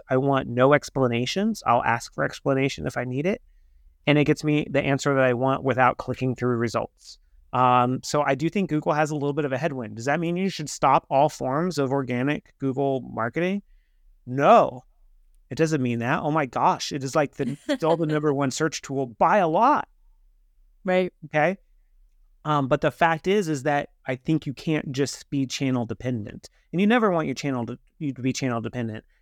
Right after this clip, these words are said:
Speaker 1: You know, people got slapped when they were doing, uh, Facebook stuff here a couple years ago 'cause they were channel dependent. If you, if your business resounded around being able to give Zuckerberg money for him to bring you customers, that got a lot harder and a lot more expensive.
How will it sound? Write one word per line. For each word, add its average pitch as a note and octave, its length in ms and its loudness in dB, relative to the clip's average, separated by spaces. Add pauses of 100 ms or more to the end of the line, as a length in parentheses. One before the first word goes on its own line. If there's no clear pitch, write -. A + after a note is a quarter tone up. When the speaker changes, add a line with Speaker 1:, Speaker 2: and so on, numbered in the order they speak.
Speaker 1:
You C3+ 80 -4
know, C3 140 4
people E3+ 280 0
got E3+ 360 4 (880)
slapped D3+ 760 0
when C#3+ 140 -2
they C#3+ 80 0
were C#3 80 0
doing, C#3 400 0 (320)
uh, B2+ 240 6
Facebook E3+ 480 0
stuff - 440 -8
here C3+ 140 0
a B2 60 0
couple C#3 260 0
years F3+ 240 4
ago A2+ 180 0
'cause B2 140 -6
they D3 80 2
were D3 80 4
channel D3 380 -2
dependent. D#3+ 420 -2
If A#2 160 -10
you, F3+ 260 0
if C3+ 120 -8
your E3 100 0
business D3 380 -2
resounded B2 600 2
around A#2 400 -2 (300)
being C#3+ 160 0
able C#3 160 2
to C3 100 0
give C3+ 200 2
Zuckerberg C3 560 -2
money C3+ 260 0
for A2+ 120 -8
him B2+ 160 -2
to C3 40 -2
bring B2 220 -2
you A#2+ 80 -4
customers, A2+ 480 -6
that G#3 160 -2
got A3 100 2
a D#3 60 0
lot D3 220 -2
harder F#3 340 2
and C3 180 -6
a B2 60 -4
lot F3+ 320 2
more G3 160 -2
expensive. F#3+ 540 -2